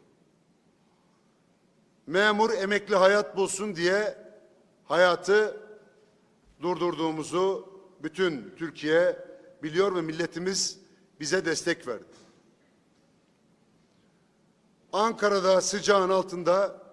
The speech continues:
yirmi beş bin emekçinin coşkulu katılımıyla sendika tarihinin en büyük mitingini gerçekleştirdik.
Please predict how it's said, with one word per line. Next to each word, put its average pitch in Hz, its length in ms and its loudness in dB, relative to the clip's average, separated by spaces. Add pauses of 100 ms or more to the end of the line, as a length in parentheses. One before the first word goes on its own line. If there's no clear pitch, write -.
yirmi 175 360 -6
beş 214 300 6
bin 170 260 -6
emekçinin 180 760 -4 (800)
coşkulu 175 480 -4
katılımıyla 180 880 0 (240)
sendika 180 520 -2
tarihinin 170 600 0 (100)
en 208 220 -4
büyük 165 440 -8 (420)
mitingini 170 500 -6
gerçekleştirdik. 131 1000 -8